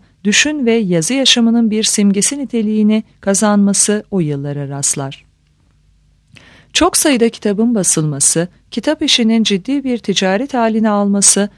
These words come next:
dil konusunda önemli diyebileceğimiz dönüşümlere neden oldu. Yazma dili sadeleşti. Resmi yazışma dilinin ağdalı yapısını geride bıraktı. Daha doğru bir deyimle üstünden attı.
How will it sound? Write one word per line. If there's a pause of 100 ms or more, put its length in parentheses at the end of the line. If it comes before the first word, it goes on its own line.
(160)
dil
konusunda
önemli
diyebileceğimiz
dönüşümlere
neden
oldu. (540)
Yazma
dili
sadeleşti. (680)
Resmi
yazışma
dilinin
ağdalı
yapısını
geride
bıraktı. (320)
Daha
doğru
bir
deyimle
üstünden
attı.